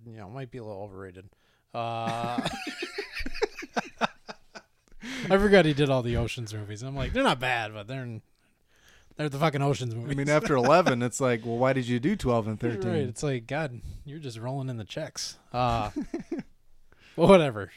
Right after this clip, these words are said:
Speaker 2: And
Speaker 1: Topic
Speaker 2: then
Speaker 1: for a different time, I guess.
Speaker 2: he's like Jay-Z, where I'm just gonna retire every two years to make a bunch of money off of my, like, quote-unquote last album and
Speaker 1: Right.
Speaker 2: then just come up with a new one the next fucking year.
Speaker 1: And then he did Magic Mike, and it got really good reviews. And in my head, I was like,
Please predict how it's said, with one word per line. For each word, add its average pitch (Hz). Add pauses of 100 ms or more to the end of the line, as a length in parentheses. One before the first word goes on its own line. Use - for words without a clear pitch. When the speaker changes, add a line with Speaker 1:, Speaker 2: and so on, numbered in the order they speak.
(240)
Speaker 2:
And -
Speaker 1:
Topic 143
Speaker 2:
then 139
Speaker 1:
for 139
a 123
different 113
time, 95
I 78
guess. 98
Speaker 2:
he's 127
like 120
Jay-Z, 127
where 113
I'm 165
just 156
gonna 143
retire 143
every 110
two 117
years 107
to 117
make 110
a -
bunch 110
of 120
money 117
off 107
of 110
my, 107
like, 107 (160)
quote-unquote 131
last 127
album 120 (160)
and 208
Speaker 1:
Right. 160
Speaker 2:
then 131
just 127
come 131
up 120
with 117
a 120
new 123
one 110
the 110
next 113
fucking -
year. 110 (280)
Speaker 1:
And 185
then 226
he 269
did 190
Magic 147
Mike, 123
and 131
it 127
got 127
really 165
good 139
reviews. 123 (240)
And 135
in 139
my 135
head, 131
I 131
was 113
like, 113